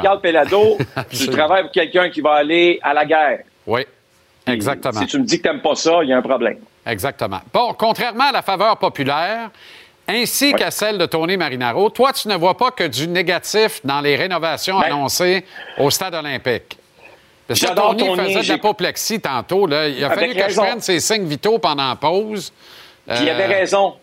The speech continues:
Speaker 2: oui.
Speaker 1: Quand, quand il a sorti la phrase, là, euh, Jean-Charles, « On a trois stades qui sont pas des stades », y a-tu raison ? Stade de
Speaker 2: Ben.
Speaker 1: F C Montréal, là, c-,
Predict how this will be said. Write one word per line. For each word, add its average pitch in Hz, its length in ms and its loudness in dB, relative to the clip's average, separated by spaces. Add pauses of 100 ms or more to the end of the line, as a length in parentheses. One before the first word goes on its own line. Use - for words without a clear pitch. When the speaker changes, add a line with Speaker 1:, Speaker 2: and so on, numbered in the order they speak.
(340)
Speaker 2:
oui. 123 160 0
Speaker 1:
Quand, 233 260 0
quand 247 120 4
il 254 100 2
a 214 40 0
sorti - 420 -2
la 202 140 2
phrase, 190 560 0
là, 170 360 0
euh, 123 320 2
Jean-Charles, « 165 580 2 (260)
On 147 140 2
a 160 80 0
trois 185 320 4
stades 190 360 0
qui - 100 -8
sont 151 160 2
pas 156 160 2
des 143 140 0
stades », 151 340 0
y 123 40 2
a-tu 117 280 -4
raison ? 120 360 0 (1400)
Stade 240 480 -2 (140)
de 165 140 0 (160)
Speaker 2:
Ben. 160 120 0
Speaker 1:
F - 60 -14
C 208 220 2
Montréal, 131 600 4
là, 104 200 2 (680)
c-, - 280 -4